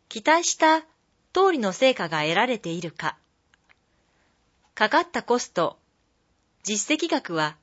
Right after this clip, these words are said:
妥当か、目標とした成果を達成しているか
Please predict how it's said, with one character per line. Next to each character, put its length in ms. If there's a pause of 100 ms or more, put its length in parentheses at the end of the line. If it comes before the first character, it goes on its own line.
(160)
妥 120
当 260
か、 280 (1400)
目 260
標 220
と 140
し 100
た 320 (280)
成 260
果 240
を 200 (160)
達 200
成 220
し 80
て 180
い 40
る 100
か 320